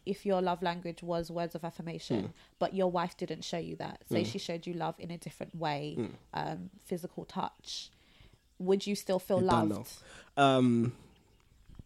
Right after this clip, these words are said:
Speaker 1: I think if you have replaced that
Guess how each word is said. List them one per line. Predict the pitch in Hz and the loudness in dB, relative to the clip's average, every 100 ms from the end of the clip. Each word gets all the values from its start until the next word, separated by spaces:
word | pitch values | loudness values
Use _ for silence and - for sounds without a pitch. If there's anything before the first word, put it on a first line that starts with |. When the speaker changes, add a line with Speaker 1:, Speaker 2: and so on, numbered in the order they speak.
| - | 2
Speaker 1:
I | 202 | 2
think | 233 202 190 - | 2 -2 0 0
if | 202 - | 0 -2
you | 185 220 | -4 -2
have | 226 214 190 185 | -2 0 0 -2
replaced | 185 - 185 185 - - - _ _ - | -4 -2 0 -2 -4 -14 -18 _ _ -2
that | 180 | -2